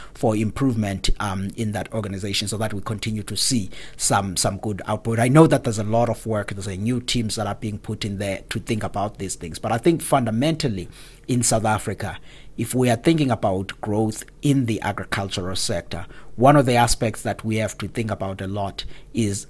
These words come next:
the biosecurity risks. 'Cause it's one thing to say, "Let's avail land, let's avail fi-, financing,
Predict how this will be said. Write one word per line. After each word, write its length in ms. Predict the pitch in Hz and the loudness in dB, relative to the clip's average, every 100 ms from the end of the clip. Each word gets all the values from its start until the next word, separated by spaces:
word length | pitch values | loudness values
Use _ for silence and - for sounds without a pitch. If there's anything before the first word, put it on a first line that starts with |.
| - | -6
the 140 | 101 | -6
biosecurity 1000 | - 113 123 117 107 - 107 98 - 95 92 | 4 4 6 2 -2 -2 -2 -2 -2 -2 -2
risks. 360 | 90 - - | -2 -4 -4
'Cause 200 | - 110 | -2 -2
it's 240 | 113 139 151 | 0 2 4
one 100 | 165 | 4
thing 240 | 147 131 | 2 0
to 120 | 101 104 | 0 -4
say, 240 | 120 107 | -2 -2
"Let's 200 | 107 104 | -4 -4
avail 360 | 98 107 127 123 | -4 -2 0 2
land, 420 | 120 113 110 - | 0 0 -4 -4
let's 160 | 104 | -4
avail 280 | 95 110 127 | -4 -2 -2
fi-, 380 | 117 127 101 113 - - | -2 -2 -2 -6 -6 -2
financing, 560 | 117 110 104 - 107 | 0 0 -2 -2 -4